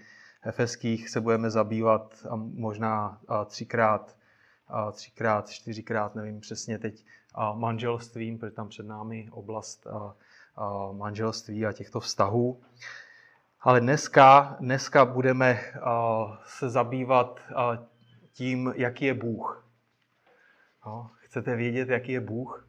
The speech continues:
Určitě už víte. Tak když jste poznali Krista, tak už víte, že Bůh je milostivý a, a víte, že Bůh je svatý a že Bůh je spravedlivý. A, a tak je před námi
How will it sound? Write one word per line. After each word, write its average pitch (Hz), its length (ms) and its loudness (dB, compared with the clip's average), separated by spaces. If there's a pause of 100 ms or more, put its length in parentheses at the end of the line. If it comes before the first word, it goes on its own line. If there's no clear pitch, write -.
Určitě 139 320 -2
už 139 160 -2
víte. 131 360 -4 (580)
Tak 95 180 -12
když 110 320 -10
jste - 180 -2
poznali 123 440 0
Krista, 123 460 -2
tak 117 140 0
už 131 160 -6
víte, 123 340 -2
že 107 120 -6
Bůh 101 280 -12
je 117 60 -6
milostivý 113 800 -8
a, 104 120 -6 (440)
a 107 100 -6
víte, 107 260 -8
že 104 80 -6
Bůh 104 220 -12
je 104 80 -12
svatý 107 540 -6
a 101 60 -4
že 104 140 -10
Bůh 104 260 -14
je 113 160 -8 (300)
spravedlivý. 107 840 -4
A, 95 160 -2 (560)
a 101 280 -2
tak - 240 -4
je 110 200 0 (220)
před 110 240 0
námi 117 500 4